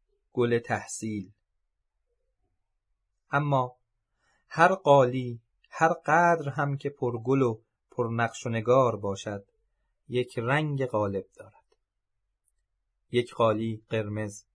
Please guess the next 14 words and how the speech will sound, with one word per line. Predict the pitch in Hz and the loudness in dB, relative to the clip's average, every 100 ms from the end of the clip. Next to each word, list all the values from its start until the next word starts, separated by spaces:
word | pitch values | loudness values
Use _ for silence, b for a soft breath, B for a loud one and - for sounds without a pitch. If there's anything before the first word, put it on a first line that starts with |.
| _ _ _ _ _ _ _ | _ _ _ _ _ _ _
دیگری | 135 143 143 143 156 | -6 -2 0 0 -2
کرم، | - 131 135 117 110 _ _ _ _ _ _ - | -2 0 0 -2 -10 _ _ _ _ _ _ -6
آن | 135 143 | -4 -2
یکی | 131 120 135 | -4 -6 -8
سرمه‌ای. | 127 123 113 110 104 104 101 _ _ _ _ _ _ _ _ _ _ _ _ _ _ _ _ _ B B B | -4 -2 -2 -4 -6 -8 -10 _ _ _ _ _ _ _ _ _ _ _ _ _ _ _ _ _ B B B
زندگی | 143 147 143 139 175 | -2 0 0 0 -2
ما | 165 160 151 | 0 2 0
نیز | 143 117 - _ _ | -2 -4 -10 _ _
هر | - 139 | 2 2
قدر | - 139 160 165 160 - | 2 2 4 4 0 -8
پردغدغه | - 123 - 123 123 - 113 120 | -2 -2 0 -4 -4 -4 -2 0
و | 139 123 | 0 -2
پرمشغله | - 117 110 110 - 104 120 | -2 -4 -2 -6 -6 -2 0
باشد، | 117 101 - 101 | 0 -2 -4 -10